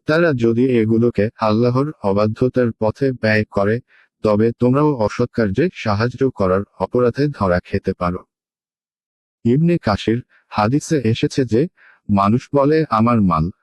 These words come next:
আমার মাল।" অথচ তোমার মাল প্রথমত সেটা, যেটা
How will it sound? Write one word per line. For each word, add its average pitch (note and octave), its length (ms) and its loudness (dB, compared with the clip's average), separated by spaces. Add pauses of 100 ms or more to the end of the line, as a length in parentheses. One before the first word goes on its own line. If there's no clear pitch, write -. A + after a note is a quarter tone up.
(300)
আমার G2+ 360 2
মাল।" F2 240 -2 (1200)
অথচ D#3+ 340 -2
তোমার C3+ 440 2
মাল G2+ 320 2
প্রথমত A#2+ 560 0
সেটা, B2 500 -2 (400)
যেটা A#2+ 320 0